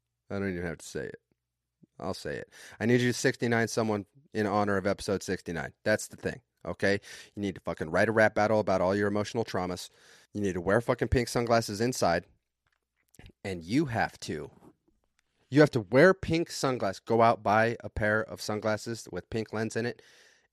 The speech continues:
and sixty-nine your partner, okay? If you don't have a fucking partner, then I need you to go onto Tinder, and I guarantee you,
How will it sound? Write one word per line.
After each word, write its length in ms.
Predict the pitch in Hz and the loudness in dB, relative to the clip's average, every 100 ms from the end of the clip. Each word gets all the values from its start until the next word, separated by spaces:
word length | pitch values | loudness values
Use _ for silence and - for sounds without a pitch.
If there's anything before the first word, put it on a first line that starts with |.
| - | -8
and 240 | 107 82 | -6 -6
sixty-nine 800 | - - - 120 - 117 107 98 | -8 -10 -2 -2 -2 -4 -2 -2
your 120 | 95 | -4
partner, 420 | - 82 - 69 _ - | -4 -6 -6 -14 _ -14
okay? 240 | 87 107 | -8 -4
If 180 | 107 104 | -4 -6
you 120 | 90 - | -10 -4
don't 260 | 104 123 127 | 0 2 2
have 420 | 139 143 139 - _ _ _ - | 0 0 -2 -10 _ _ _ -12
a 60 | |
fucking 580 | - 107 104 107 101 92 _ _ - | -8 -8 -6 -6 -6 -8 _ _ -2
partner, 480 | 123 135 135 143 - - | 0 2 -2 -4 -10 -6
then 220 | 95 87 | -4 -2
I 80 | 87 | -4
need 260 | 90 90 | -8 -8
you 120 | 90 | -10
to 180 | 85 87 - _ | -10 -14 -20 _
go 180 | - 95 | -2 2
onto 200 | 117 120 | 2 0
Tinder, 440 | 120 117 107 104 - - - - _ | -4 -4 -2 -2 -4 -14 -20 -20 _
and 240 | 98 85 73 - _ - | -8 -8 -10 -16 _ -12
I 120 | 85 - | -12 -4
guarantee 440 | 107 120 143 - | 0 0 0 -2
you, 240 | 151 117 | -2 -2